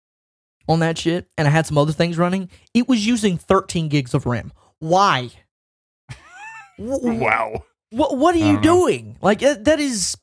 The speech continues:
Speaker 2: I don't know.
Speaker 1: But with this, I mean, it's, it's very, it's, I, okay, so I have four tabs open, um, with the, th-, you know, the things that we were talking about, and I, I'm using maybe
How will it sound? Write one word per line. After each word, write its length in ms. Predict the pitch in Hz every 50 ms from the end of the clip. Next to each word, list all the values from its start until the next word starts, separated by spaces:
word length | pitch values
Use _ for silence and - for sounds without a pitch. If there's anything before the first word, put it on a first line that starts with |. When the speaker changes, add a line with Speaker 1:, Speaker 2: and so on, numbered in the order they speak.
| _ _ _ _ 95
Speaker 2:
I 100 | 92 95
don't 120 | 95 98
know. 220 | 104 104 101 95 - _ - - -
Speaker 1:
But 320 | 156 156 175 208 - -
with 260 | 160 175 202 202 - -
this, 260 | 226 247 - - -
I 60 | 175
mean, 200 | 180 180 175 160
it's, 260 | 151 - - - - _ _ _ _ _ _ _ -
it's 140 | 180 151 -
very, 440 | 139 135 139 170 180 185 185 175
it's, 340 | - - 156 - - - - _ _ _ _ _ _ _ _ _ _ _ -
I, 80 | - - 151
okay, 220 | 165 - 165 147
so 160 | - - 147
I 60 | 151
have 180 | 165 175 165 -
four 200 | - 160 147 139
tabs 320 | - 143 131 127 123 127 127
open, 380 | 123 120 123 123 123 123 120 - _ _ _ _ -
um, 460 | 127 127 123 123 120 120 117 113 - - _ _ _ _ _ -
with 160 | 135 123 -
the, 100 | 131 120
th-, 120 | - - _ -
you 120 | 147 143 131
know, 140 | 127 120
the 100 | 117 120
things 280 | 120 - 127 123 123 123
that 60 | 127
we 100 | 127 127 123
were 40 |
talking 300 | 120 - 127 127 127 131
about, 300 | 120 123 120 120 - - _ _ _ _ _ _ _ _ _ _
and 440 | - 143 151 147 147 143 143 143 135 -
I, 140 | - 135 - -
I'm 240 | - 143 151 151
using 460 | 147 147 151 147 143 143 139 139 131 127
maybe 1160 | 127 131 139 139 143 143 139 139 139 143 143 139 139 139 139 139 139 139 139 139 143 143 139